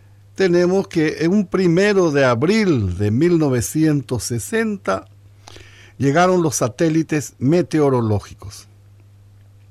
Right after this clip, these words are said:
El tiros uno o tiros uno,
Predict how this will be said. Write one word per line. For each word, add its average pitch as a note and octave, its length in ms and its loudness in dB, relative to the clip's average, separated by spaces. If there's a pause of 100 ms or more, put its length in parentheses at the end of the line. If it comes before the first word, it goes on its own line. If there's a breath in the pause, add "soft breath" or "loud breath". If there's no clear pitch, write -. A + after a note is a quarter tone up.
(160)
El A#2+ 180 -2
tiros G#3+ 500 0
uno D3 340 2
o - 160 -6
tiros D3+ 560 -2
uno, A#2 340 -4